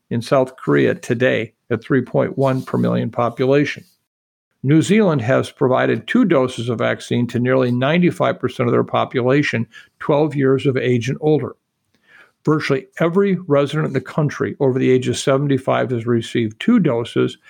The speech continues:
and they've administered additional doses to more than half of their entire population. Their latest death rate, point two five per million, more than sixteen times lower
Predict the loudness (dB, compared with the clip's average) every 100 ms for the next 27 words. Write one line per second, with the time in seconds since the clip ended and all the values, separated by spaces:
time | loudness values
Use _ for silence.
0 | -20 -20 -4 0 2 2 2 2 0 0
1 | -2 -2 0 0 0 0 0 0 0 0
2 | -2 -4 -2 0 0 -2 -4 -2 0 0
3 | -2 0 0 -2 -2 0 -2 -2 -4 -2
4 | 0 2 0 -4 -14 _ _ _ _ _
5 | _ -12 0 2 4 2 2 0 -2 -4
6 | -4 -2 -4 -4 -12 _ _ _ _ _
7 | _ _ _ -2 -2 -2 -2 2 2 2
8 | 0 0 -2 -2 -2 2 2 2 -2 -12
9 | -10 -2 0 0 -2 -2 -4 -4 -2 0
10 | 0 0 -2 0 0 -2 0 2 2 0
11 | -6